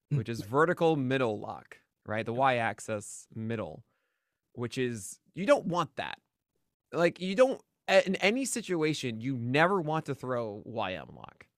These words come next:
Speaker 1: You just don't. Uh, it's better to throw Y M lock than low lock for fastballs inside. But that's it.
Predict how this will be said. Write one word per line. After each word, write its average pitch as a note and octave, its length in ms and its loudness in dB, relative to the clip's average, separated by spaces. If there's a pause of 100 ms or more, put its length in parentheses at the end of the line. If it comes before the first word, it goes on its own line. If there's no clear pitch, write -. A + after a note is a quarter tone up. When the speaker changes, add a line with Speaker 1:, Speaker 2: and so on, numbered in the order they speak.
(300)
Speaker 1:
You F#3 140 -8
just G#3+ 200 -4
don't. F#3 220 2 (680)
Uh, B2 400 0 (440)
it's - 220 -4
better G3 440 4
to F3 100 -4
throw D#3 240 -2
Y C#3+ 240 2
M C3 160 -2
lock B2+ 220 -6
than A#2+ 200 -8
low C#3+ 140 0
lock A#2+ 340 -2
for A2+ 220 -12
fastballs D3 560 -4
inside. A2 720 -8 (1160)
But A#2+ 120 -4
that's F#3+ 240 4
it. F#2+ 200 -4